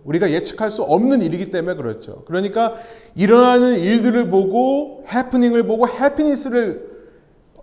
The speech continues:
찾겠다라고 하는 사람은 실망하게 마련입니다. 이, 이런 한자성어가 있습니다. 세옹지마. 아마 잘 아실 거예요.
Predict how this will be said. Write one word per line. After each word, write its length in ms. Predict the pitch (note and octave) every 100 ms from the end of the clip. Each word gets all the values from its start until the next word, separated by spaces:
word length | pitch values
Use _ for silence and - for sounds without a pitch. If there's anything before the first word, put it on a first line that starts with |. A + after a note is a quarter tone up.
| -
찾겠다라고 800 | - C#4+ - C#4 C#4 A#3 G#3+ G3+
하는 220 | G3+ G3
사람은 480 | F#3 E3 E3 A#3 G3
실망하게 880 | - D4+ D4+ D4 B3 A3 G3+ F3 C3+
마련입니다. 720 | G#2+ C#3+ C3+ A2 F#2+ F2+ - - _ _ _ _ _ _ _ _ _ _ _ E3
이, 80 |
이런 320 | F3+ D#3+ G#3 G#3+
한자성어가 580 | A#3+ A#3 A3+ G#3+ G#3
있습니다. 420 | E3+ F#3 D#3+ D#3 C#3+
세옹지마. 1080 | - D3+ G3+ G3+ G3 G3 C#3 C#3+ C3 A#2 G#2+
아마 380 | B2 F3 C3+ -
잘 220 | C3 D#3+
아실 320 | A2 C3+ D#3+
거예요. 400 | D#3 A#2+ G2+